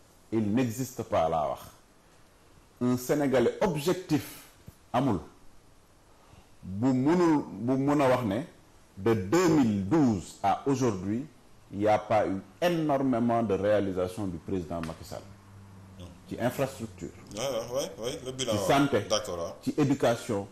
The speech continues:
Speaker 2: Abdoulaye,
Speaker 1: Ci
Speaker 2: amoon na bilan,
Speaker 1: inclusion
Speaker 2: amoon na bilan
Speaker 1: sociale.
Speaker 2: de.
Speaker 1: Defal ndànk. Soo, soo bëggee ma comparer ko léegi sur le
Speaker 2: Non,
Speaker 1: plan
Speaker 2: non, non,
Speaker 1: économique.
Speaker 2: non,
Speaker 1: Ça n'a
Speaker 2: nañ ko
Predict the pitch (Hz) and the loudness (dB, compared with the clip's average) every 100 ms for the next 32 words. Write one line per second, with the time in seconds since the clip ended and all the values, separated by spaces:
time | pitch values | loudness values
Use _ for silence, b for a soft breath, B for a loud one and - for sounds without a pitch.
0 | - 90 107 117 123 139 139 180 185 147 | -10 -2 0 0 2 2 4 4 6 6
1 | 175 139 160 151 151 151 165 123 117 - | 4 4 4 4 2 2 4 4 2 -4
2 | - 160 165 165 160 151 - - - 151 | -12 -10 -6 -4 -4 -4 -8 -20 -6 -2
3 | 151 - 156 147 147 139 131 139 139 131 | -2 -2 -2 0 2 2 0 -2 0 0
4 | 123 - 123 156 143 135 113 120 165 156 | 0 0 0 0 -2 -4 -2 -2 -2 -2
5 | 135 92 113 131 - 101 | -2 -2 -2 0 2 2